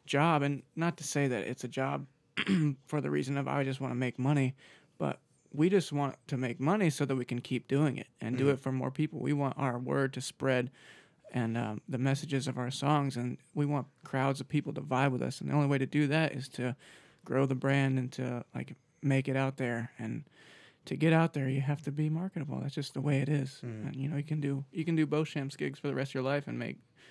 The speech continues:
Speaker 1: whatever you want like that. But if you wanna, if you wanna grow, you know,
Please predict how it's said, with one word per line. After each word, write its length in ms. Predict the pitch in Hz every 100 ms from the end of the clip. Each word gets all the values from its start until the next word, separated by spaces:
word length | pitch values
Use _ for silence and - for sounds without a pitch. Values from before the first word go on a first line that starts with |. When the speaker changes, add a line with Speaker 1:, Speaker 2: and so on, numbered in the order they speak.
| - _ -
Speaker 1:
whatever 260 | 127 117
you 100 | 120
want 280 | 123 147 139 -
like 180 | 131 123 - -
that. 300 | 131 147 127 -
But 220 | 113 - -
if 140 | -
you 100 | 151
wanna, 260 | 151 127 131 - _ _ _ _ _ _ _ _
if 120 | -
you 120 | 175
wanna 180 | 180 135
grow, 420 | - 135 135 117 - - - - -
you 140 |
know, 60 | 127